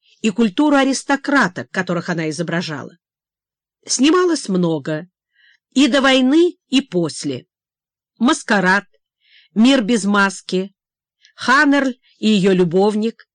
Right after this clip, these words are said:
«Красивые орхидеи», «Опасная весна». Типичные названия фильмов с её участием. Она была как бы частью немецкой мечты. В годы Второй мировой войны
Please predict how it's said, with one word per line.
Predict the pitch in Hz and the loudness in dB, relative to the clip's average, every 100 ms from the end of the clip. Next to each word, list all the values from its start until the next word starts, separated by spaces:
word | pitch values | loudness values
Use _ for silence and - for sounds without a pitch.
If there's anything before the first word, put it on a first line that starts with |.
| _ _ _ | _ _ _
«Красивые | 190 233 - 320 277 | -2 0 2 2 2
орхидеи», | 240 214 151 196 254 254 240 _ | 0 -4 -2 0 0 0 -6 _
«Опасная | - 180 247 277 - 180 170 | -6 -4 0 -2 0 -2 0
весна». | 160 - 180 233 254 - _ _ _ _ _ _ _ _ | -2 -4 -2 0 -2 -10 _ _ _ _ _ _ _ _
Типичные | - 277 381 - 302 311 | -2 2 2 2 0 2
названия | 294 277 285 277 196 175 | 2 0 0 0 2 0
фильмов | 160 269 269 220 208 | -2 -2 0 0 -2
с | - | -2
её | 175 | 0
участием. | 175 170 156 139 - 120 117 _ _ _ _ _ _ _ - | -2 -4 -6 -6 -10 -14 -14 _ _ _ _ _ _ _ -4
Она | 208 233 220 | 0 2 2
была | 220 220 | 2 0
как | 185 196 | 0 -4
бы | 151 170 | -2 -6
частью | - 277 311 - - 147 - _ _ _ _ | -2 -2 -2 -6 -10 -12 -12 _ _ _ _
немецкой | 190 208 196 220 - - 185 | 0 2 2 0 -4 -2 0
мечты. | 170 - - 165 127 - _ _ _ _ _ _ _ _ _ | -2 -4 -8 -8 -10 -14 _ _ _ _ _ _ _ _ _
В | - 180 | -8 0
годы | 254 254 | 2 2
Второй | 247 233 220 233 | 0 2 2 4
мировой | 226 220 214 226 | 4 2 4 2
войны | 214 214 220 277 247 | 4 2 4 2 -2